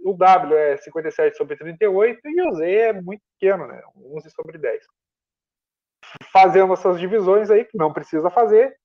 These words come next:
ficaria entre o X e o Y, vocês iam perceber que o X é bem maior que o Y. É, quer dizer, bem maior, eu exagerei, né? É maior que o Y.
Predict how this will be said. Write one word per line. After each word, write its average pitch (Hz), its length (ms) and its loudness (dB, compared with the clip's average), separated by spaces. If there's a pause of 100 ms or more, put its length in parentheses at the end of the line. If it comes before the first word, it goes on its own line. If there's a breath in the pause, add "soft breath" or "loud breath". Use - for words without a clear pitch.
(280)
ficaria 160 260 2
entre 160 160 -8
o - 20 -6
X 170 240 -6
e 202 60 0
o 220 80 2
Y, 202 320 0
vocês 214 260 -2
iam 196 140 -6
perceber 175 380 -2
que - 100 -6
o - 20 0
X 170 280 -4
é 196 80 0
bem 165 260 0
maior 151 340 0
que - 80 -12
o 185 60 -6
Y. 170 140 -10 (220)
É, 135 120 -8 (160)
quer 156 80 -4
dizer, 139 140 -2
bem 143 180 -4
maior, 139 300 -4
eu 165 60 -8
exagerei, 202 440 0
né? 123 160 -10
É - 60 -20
maior 147 340 0
que - 100 -8
o 160 40 -6
Y. 131 80 -10